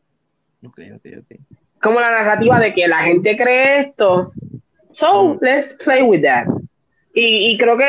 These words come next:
Speaker 2: y creo que funciona porque para mí Maleficent funciona cuando veo la dos y te dejan saber que es que la gente cree lo que le dijeron. So, en
Speaker 1: Claro.
Speaker 2: esta, al especificar y decir,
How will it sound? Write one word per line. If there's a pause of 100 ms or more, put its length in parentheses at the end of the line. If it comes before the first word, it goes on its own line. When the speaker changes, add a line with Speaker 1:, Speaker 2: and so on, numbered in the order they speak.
(160)
Speaker 2:
y
creo
que
funciona
porque
para
mí
Maleficent
funciona
cuando
veo
la
dos (220)
y
te
dejan
saber
que
es
que
la
gente
cree
lo
que
le
dijeron. (280)
So,
en
Speaker 1:
Claro.
Speaker 2:
esta,
al
especificar
y
decir,